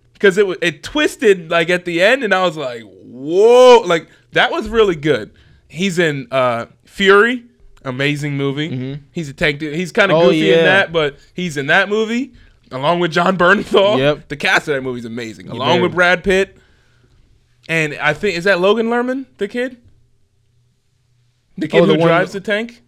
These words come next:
Speaker 2: Oh, the
Speaker 1: Or
Speaker 2: one who comes in, uh,
Speaker 1: Yeah.
Speaker 2: as their, like,
Speaker 1: Yeah,
Speaker 2: little
Speaker 1: the new
Speaker 2: helper
Speaker 1: one.
Speaker 2: person?
Speaker 1: Yeah.
Speaker 2: I f-, I don't know his name. But he's, he's in, he's in something else. What is he in?
Speaker 1: I don't remember. Isn't he the kid from Maze Runner, or is he not the kid from Maze Runner?
Speaker 2: No, no, no, no.
Speaker 1: That's somebody else then.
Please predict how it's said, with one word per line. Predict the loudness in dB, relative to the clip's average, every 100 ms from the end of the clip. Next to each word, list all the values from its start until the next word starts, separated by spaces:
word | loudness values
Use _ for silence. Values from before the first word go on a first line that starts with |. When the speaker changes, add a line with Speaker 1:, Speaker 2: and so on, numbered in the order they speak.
| _
Speaker 2:
Oh, | 0 2
the | 4
Speaker 1:
Or | 2
Speaker 2:
one | 2
who |
comes | -2 -4 -4
in, | -4 -2
uh, | 0 2
Speaker 1:
Yeah. | 2
Speaker 2:
as | 0
their, | -2 -2
like, | -2 -2
Speaker 1:
Yeah, | 0 0
Speaker 2:
little | 2
Speaker 1:
the | 0
new |
Speaker 2:
helper | 0
Speaker 1:
one. | 0
Speaker 2:
person? | 0 -4 -10 -12
Speaker 1:
Yeah. | -4 -4 -4 -10 -8
Speaker 2:
I |
f-, | -6 -4
I |
don't | -4
know | -4
his | -8
name. | -10 -14 -16 _ _ _ -8
But | -6
he's, | -4 -6 -8 -16 _ _ _
he's | -8
in, | -6 -8 -10
he's | -8 -8
in |
something | -6 -6 -4
else. | -6 -8 -12 -20 _ _ -20 _ _ _
What | -10
is | -8
he | -8
in? | -8 0
Speaker 1:
I | 2
don't | 2
remember. | 0 -4 -4 -10 _
Isn't | -4 -2
he | -4
the | -4
kid | -4 -4
from |
Maze | -4 -4
Runner, | -4 -4
or | -2
is | -4 -4
he |
not | -6 -6
the | -8
kid | -12 -12
from | -12
Maze | -14 -14
Runner? | -6
Speaker 2:
No, | -2 -2 -2
no, | -10 -16
no, | -12 -6
no. |
Speaker 1:
That's | -2 -2
somebody | -2 -2 0
else | -2 -6
then. | -12 -16